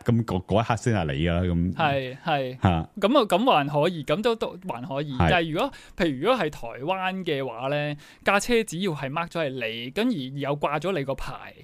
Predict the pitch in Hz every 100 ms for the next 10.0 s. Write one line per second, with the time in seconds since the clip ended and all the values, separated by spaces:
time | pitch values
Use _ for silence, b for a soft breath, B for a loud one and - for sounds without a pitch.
0 | - b b 226 311 277 220 175 180 240
1 | 175 156 151 175 190 151 151 196 170 131
2 | 156 165 127 139 160 147 113 123 214 214
3 | 254 214 175 196 214 214 196 135 139 175
4 | 180 147 143 165 170 160 B B B 214
5 | 254 226 247 226 156 156 175 214 196 202
6 | 170 143 135 135 139 147 190 214 180 226
7 | 202 175 135 139 143 110 95 95 95 95
8 | 92 90 87 87 - _ _ _ _ -
9 | - 90 92 104 131 127 - 190 190